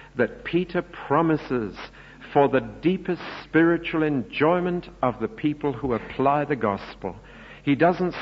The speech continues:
stop with the application. He says, "When you repent and are baptized, when you die to the past and are buried and raised, when you have your own Easter, you'll be like Jesus.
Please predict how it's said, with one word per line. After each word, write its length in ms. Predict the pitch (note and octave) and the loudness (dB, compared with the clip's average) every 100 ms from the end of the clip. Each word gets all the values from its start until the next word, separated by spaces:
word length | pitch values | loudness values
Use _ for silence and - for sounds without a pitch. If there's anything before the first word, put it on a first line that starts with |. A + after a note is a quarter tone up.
| - | 0
stop 340 | F3+ G3 - | 2 2 0
with 140 | A#2+ A#2 | -2 0
the 120 | A2 | 0
application. 800 | A2 G#2+ G#2+ - B2 B2+ - A#2 | 0 -4 -4 0 0 0 -4 -4
He 160 | A2 | -4
says, 360 | G#2+ C3+ A#2+ G#2 | -4 -2 -2 -2
"When 340 | G2+ B2+ C#3+ | 0 2 2
you 300 | A2+ G#2 E3+ | 0 2 2
repent 640 | F#3+ F#3 F#3 F#3+ E3+ G2 - - | 2 0 0 -4 -4 -4 -10 -8
and 220 | A2 G#2 | -4 -2
are 140 | F#2+ F#2+ | -2 -4
baptized, 1000 | F#2+ F#2 - - D3+ D#3+ A#2+ F#2 - - - - - | -4 -8 -8 0 2 2 0 -6 -12 -18 -20 -18 -4
when 260 | A2+ C#3 C3+ | 4 4 4
you 200 | F3+ F3 | 2 0
die 480 | G2+ G2 D3+ F#3 F#3 | -2 4 6 6 4
to 120 | F3 | 0
the 100 | D3 | -4
past 520 | - D#3+ D#3 D3+ - | -6 -2 -2 -4 -2
and 100 | A#2+ | -2
are 60 | G#2 | -2
buried 500 | - D3+ F3+ E3 C#3 | 0 4 4 4 2
and 320 | A#2 G2+ A2 | 2 0 2
raised, 500 | C#3 A#2 F#2+ - - - - | 2 0 -6 -10 -16 -18 2
when 240 | C#3 C3+ | 4 6
you 240 | B2 D3+ A#3+ | 4 4 4
have 260 | - D3+ | 4 2
your 220 | C3 C3+ E3 | 4 4 4
own 160 | D#3 | 4
Easter, 480 | D#3 - - A2+ G2+ - - C3 | 0 -4 -4 -2 -2 -8 -12 4
you'll 160 | D#3 | 6
be 120 | D3 D#3+ | 8 8
like 300 | E3+ D#3 - | 6 4 2
Jesus. 460 | F3 D#3 B2+ G#2+ | 0 0 -2 -4